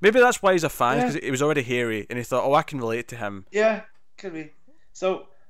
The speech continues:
Speaker 2: my only problem here is having to wait, 'cause this issue went by so fast.
Speaker 1: Oh, it did, yeah.
Speaker 2: Like, and, and I got to the end, I was like, "Oh,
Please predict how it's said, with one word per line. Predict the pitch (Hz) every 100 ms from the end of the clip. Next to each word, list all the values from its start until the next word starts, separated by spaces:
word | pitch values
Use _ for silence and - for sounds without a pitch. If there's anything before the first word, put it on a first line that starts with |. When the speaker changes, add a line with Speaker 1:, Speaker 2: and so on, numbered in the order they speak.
| -
Speaker 2:
my | 160 202 285
only | 285 285
problem | 233 247 226
here | 180 202 214 196
is | 180
having | 165 165
to | 151
wait, | 156 151 -
'cause | 151
this | 147 165
issue | 180 185 175
went | 143
by | 147 135
so | - 135
fast. | 131 131 127 -
Speaker 1:
Oh, | 160
it | 135
did, | 117 104
yeah. | 104 101 104 -
Speaker 2:
Like, | - 139 139 139 - - - - - - - - - -
and, | 151 156 156
and | 170
I | 170
got | 185 185
to |
the | 185 170
end, | 180
I |
was | 175
like, | 165 -
"Oh, | 196 170